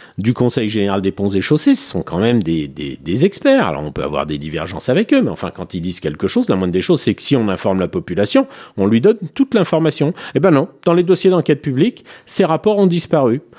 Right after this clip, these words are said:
De la même manière que le rapport de la Cour des comptes de deux mille neuf a également disparu. <coughs> Et donc, on se retrouve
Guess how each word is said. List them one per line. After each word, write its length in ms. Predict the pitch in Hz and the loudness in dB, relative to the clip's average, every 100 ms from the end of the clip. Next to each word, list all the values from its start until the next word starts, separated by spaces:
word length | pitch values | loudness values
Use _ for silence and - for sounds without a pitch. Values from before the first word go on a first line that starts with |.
| - | -8
De 100 | 80 | -2
la 120 | 80 | -2
même 180 | 80 85 | -2 -4
manière 380 | 80 131 254 - | 2 2 2 0
que 260 | - 160 - | 2 2 2
le 200 | 98 120 | 0 2
rapport 640 | 110 113 135 131 117 85 | 2 0 2 4 2 0
de 140 | 87 123 | -2 0
la 120 | 120 | 2
Cour 240 | - 117 | 2 0
des 120 | 98 104 | 2 0
comptes 240 | 123 117 | 2 2
de 100 | 90 | 2
deux 140 | 82 | 0
mille 180 | 85 92 | 2 4
neuf 300 | 120 247 - - - | 4 2 0 -10 -14
a 160 | - 107 | -6 -4
également 440 | 117 120 120 196 | 0 2 4 4
disparu. 480 | 240 202 - 233 220 170 - - - | 2 -2 -4 -2 -2 -2 -4 -6 -10
<coughs> 380 | - - - - | -8 -6 -4 -2
Et 60 | |
donc, 240 | 131 269 254 | 2 2 2
on 100 | 196 | 0
se 120 | - | 2
retrouve 640 | 196 196 190 208 160 113 | 0 0 2 4 4 2